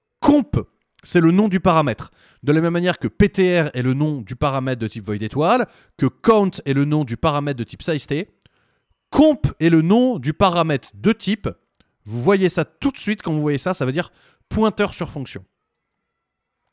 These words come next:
Comp est le nom du paramètre de type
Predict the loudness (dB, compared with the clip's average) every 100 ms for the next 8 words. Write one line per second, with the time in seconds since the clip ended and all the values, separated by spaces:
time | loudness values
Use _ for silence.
0 | _ _ -20 _ _ -2 2 2 0 -2
1 | 2 2 2 0 0 0 2 2 0 0
2 | -2 -2 -4 -4